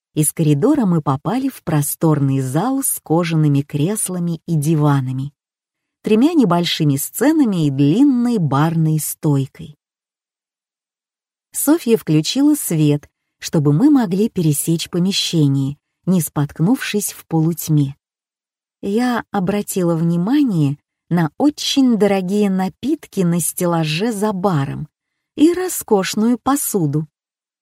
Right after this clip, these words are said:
Женщина открыла одну из дверей в дальнем конце помещения,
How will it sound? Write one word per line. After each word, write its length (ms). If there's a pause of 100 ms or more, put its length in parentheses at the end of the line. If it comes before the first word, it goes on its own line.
(420)
Женщина 600
открыла 500
одну 260
из 180
дверей 460
в 80
дальнем 500
конце 420
помещения, 920